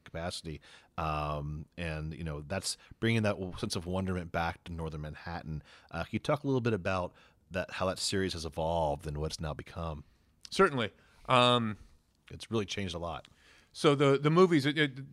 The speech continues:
Speaker 2: as Aaron said, it opened as a, a deluxe movie palace, uh, until nineteen sixty-nine, where you didn't really need a thirty-four hundred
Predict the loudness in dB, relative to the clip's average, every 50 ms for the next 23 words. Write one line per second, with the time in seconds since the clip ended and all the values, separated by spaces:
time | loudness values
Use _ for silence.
0 | -18 -20 -20 -18 -18 -20 -20 -8 0 2 2 4 4 4 4 4 2 2 2 4
1 | 4 4 2 0 -4 -4 -4 -4 -2 0 0 0 0 0 0 0 0 0 0 -2
2 | -4 -2 -2 0 0 0 0 -2 -4 -6 -4 -4 -4 -4 -2 0 0 0 0 0
3 | -2 -6 -10 -8 -6 -4 -2 -2 -2 -2 -2 -4 -2 0 0 0 0 -2 -4 -6
4 | -4 -6 -6 -6 -6 -4 0 2 2 4 4 2 2 0 -2 -6 _ _ -20 _
5 | _ _ _ -2 2 6 6 8 6 6 6 4 2 2 0 0 0 2 2 4
6 | 4 4 4 4 4 4 2 0 0 0 0 0 0 0 -2 0 0 0 0 0
7 | -2 -2 -2 -2 -4 -4